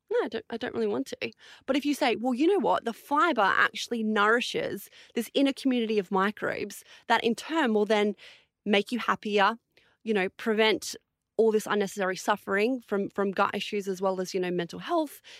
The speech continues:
issues and, you know, type two diabetes and all those sorts of things," then people go, "Oh, okay." And, you know, a good example is, like, when people are pregnant, they, you know, start to change their diet and they think, "Oh, gee, I, I shouldn't have this because I'm looking after a baby."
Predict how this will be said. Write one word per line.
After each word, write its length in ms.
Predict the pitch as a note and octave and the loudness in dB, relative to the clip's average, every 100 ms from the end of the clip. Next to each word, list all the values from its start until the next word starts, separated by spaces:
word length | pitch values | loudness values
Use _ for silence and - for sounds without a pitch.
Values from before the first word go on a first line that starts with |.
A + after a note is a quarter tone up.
| - | -10
issues 420 | - B3 B3+ B3+ | -6 -4 -4 -2
and, 220 | A3+ G3+ - | 0 0 0
you 80 | |
know, 100 | G3 | -2
type 200 | F#3 - | -2 -6
two 100 | - G#3 | -4 0
diabetes 460 | F#3 F3+ E4+ D#4 | 0 2 4 4
and 80 | A#3+ | 2
all 80 | A#3+ | 2
those 180 | A3 G3+ | 0 -2
sorts 220 | - - | -6 -10
of 60 | F#3+ | -8
things," 320 | - G#3+ - - - | -6 -6 -8 -16 -12
then 100 | C4+ | -4
people 200 | B3 C4+ | -2 -2
go, 80 | D4 - | -2 -4
"Oh, 380 | B4+ A#4+ F3 F#3+ - _ _ _ _ _ - | 0 2 2 -2 -12 _ _ _ _ _ -6
okay." 180 | D#4+ E4 D4 | -2 0 2
And, 160 | C#4 | 4
you 60 | D#4+ | 4
know, 100 | C#4 | 4
a 80 | G#3+ | 4
good 140 | C#4 | 0
example 380 | B3 B3 A3 A3+ | 2 2 2 2
is, 100 | A3 | 2
like, 160 | A3 | 2
when 100 | A3 | 2
people 220 | G#3+ A3 G3 | 0 -2 -4
are 20 | |
pregnant, 560 | - G3 F3+ F2+ - - - - - | -2 -2 -2 -8 -10 -16 -18 -20 -20
they, 560 | - G3+ A3+ A3 A3+ A3+ - _ _ _ _ | -4 2 4 4 4 2 -2 _ _ _ _
you 140 | A3 A#3+ | -2 0
know, 120 | E3 - | 0 -4
start 320 | - E4+ F#4 | -4 0 0
to 80 | B3+ | -2
change 400 | - A3 G#3+ G#3 | -4 0 0 2
their 100 | G#3+ | -2
diet 300 | G3 F#3 F#3+ | 2 2 2
and 120 | G#3+ | 2
they 120 | G3+ | 0
think, 260 | G#3 B3+ A#3+ - | 0 -2 0 2
"Oh, 400 | D4 C4 G3 D#3+ | 4 4 2 0
gee, 240 | - A3 | -2 2
I, 80 | G3+ - | 2 0
I 60 | |
shouldn't 320 | G#3+ - A#3+ | -2 -2 -4
have 240 | G#3+ G3+ F#3 | -4 -6 -2
this 180 | G3 - | -4 -4
because 200 | F#3 G#3 | -6 -2
I'm 100 | G3+ | 0
looking 240 | G#3 A3+ | 0 2
after 300 | G3 F#3 - | 0 0 -2
a 60 | F3+ | -2
baby." 480 | - - - - | -2 -4 -6 -10